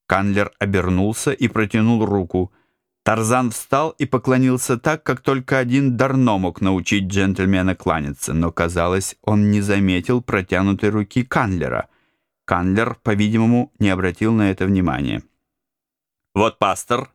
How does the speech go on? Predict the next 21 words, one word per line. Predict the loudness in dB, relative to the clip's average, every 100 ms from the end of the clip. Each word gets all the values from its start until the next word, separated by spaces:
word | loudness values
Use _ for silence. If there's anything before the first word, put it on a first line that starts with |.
| _ _
почтенный | -4 -2 0 2 2 4
мистер | 2 0 -2 -4
Туслей, | -4 -6 0 0 0 _ _ _ _
Джен", | 0 2 2 -2 -8 _ _ _ _ _
объявил | -2 0 0 0
Канлер, | -2 -2 0 0 -2 _
повернувшись | -4 -2 -2 -2 -2 -8
к | -8
священнику, | -4 -4 -2 0 2 2 0 -2
стоявшему | -2 -2 0 0 -2 0 0
позади | 0 -2 0
него. | 0 0 -4 -8 _ _ _ _ _ _ 0
"Мистер | 0 0 -2
Туслей, | -2 -2 0 0 -2 -8 _ 0
мисс | 0 0
Портер". | -4 -6 -6 -8 -10 -10 _ _ _ _ _ _ _ -4
Мистер | -4 -6 -12
Туслей | -4 -4 -2 -4
поклонился | -2 -2 -2 0 0 -2 -2 -2
и | -2
засиял. | -2 -2 -2 -2 -2 -4